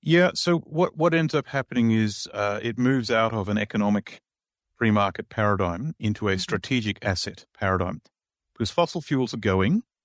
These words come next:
Speaker 1: and the only plan B we have is at the moment wind turbines, solar panels and E Vs. We don't have a technology somewhere else and we can't wait anymore,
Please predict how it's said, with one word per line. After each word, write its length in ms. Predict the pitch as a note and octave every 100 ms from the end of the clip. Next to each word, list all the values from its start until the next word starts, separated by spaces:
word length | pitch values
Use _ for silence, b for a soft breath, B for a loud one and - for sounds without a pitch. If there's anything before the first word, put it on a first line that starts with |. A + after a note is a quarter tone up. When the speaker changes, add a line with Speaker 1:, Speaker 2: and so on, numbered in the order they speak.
| _ _ _ _ _ _ -
Speaker 1:
and 920 | B2+ A#2+ A#2 A2+ A2 G#2+ G#2+ G#2+ G#2 _ _ _ A#2
the 140 | A#2+
only 220 | D#3+ F3
plan 340 | - D3+ C#3 B2
B 160 | B2
we 160 | A#2 G#2+
have 480 | - C#3 F#2+ G2 A#2
is 340 | C3 C3+ B2 -
at 120 | A2 -
the 100 | A2+
moment 320 | A2 G2+ -
wind 240 | A2+ A2+ A2
turbines, 460 | A2+ G#2 G2+ G#2
solar 240 | A2+ G#2 G2+
panels 320 | G#2 G2+ F#2
and 100 | F#2+
E 120 | F#2+
Vs. 540 | F#2 F#2+ F#3 - - _ -
We 100 | A2
don't 220 | C3 -
have 300 | - B2+ A#2
a 60 | A2
technology 680 | G#2+ - G#2+ G#2 F#2 G2+ _ _ _ _
somewhere 320 | - A2 G#2
else 200 | G2+ -
and 120 | A2
we 80 | A2
can't 320 | - B2+ A2
wait 420 | G#2+ A#2 G#2+ - - _ _ _ _ _
anymore, 460 | B2 G#2+ A2 B2